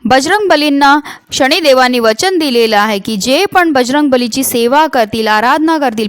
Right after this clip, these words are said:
पूजा करतील, त्यांना कधीही शनिदेवापासून कोणत्याही प्रकारची भीती राहणार नाही. त्यांच्या कुंडलीमध्ये किंवा त्यांच्या आयुष्यामध्ये कधीही श-,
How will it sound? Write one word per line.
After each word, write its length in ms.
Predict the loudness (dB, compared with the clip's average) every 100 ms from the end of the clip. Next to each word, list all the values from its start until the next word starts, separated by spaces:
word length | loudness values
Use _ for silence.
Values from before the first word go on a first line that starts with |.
| -2
पूजा 400 | 0 2 2 0
करतील, 360 | -2 -2 -2
त्यांना 280 | -2 -2 -2
कधीही 440 | -2 -2 0 0 0
शनिदेवापासून 880 | 0 0 0 2 0 0 -2 -2 -2
कोणत्याही 400 | -2 -2 -4 -2
प्रकारची 460 | -4 -2 -4 -2
भीती 320 | -4 -4 -4 -2
राहणार 340 | 0 0 -2
नाही. 140 | -2
त्यांच्या 360 | -4 -4 -2 -2 -4 -8 -8 -10 -12 -4
कुंडलीमध्ये 840 | 0 2 2 0 0 0 0 -2
किंवा 200 | 0 -2
त्यांच्या 400 | 0 -2 0 2
आयुष्यामध्ये 800 | 2 0 0 -2 0 -2 -2 -2
कधीही 340 | -4 -2 0
श-, 100 | 0